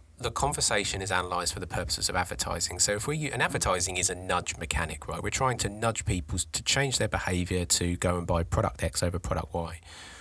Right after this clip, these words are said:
Presumably, there's at least a conversation to be had that if, presumably, this ad-, this, this analysis has taken place,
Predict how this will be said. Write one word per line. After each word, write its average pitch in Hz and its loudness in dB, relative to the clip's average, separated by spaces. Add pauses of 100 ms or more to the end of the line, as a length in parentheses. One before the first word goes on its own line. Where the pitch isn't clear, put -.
(400)
Presumably, 135 2
there's 101 2
at 120 -4
least 127 0
a - -6
conversation 98 0
to - -8
be 90 -2
had 82 -2 (840)
that 107 0
if, - 0
presumably, 92 -2
this 127 2
ad-, 98 0
this, - 4 (360)
this 98 2
analysis 113 0
has 101 -4
taken 90 -6
place, - -4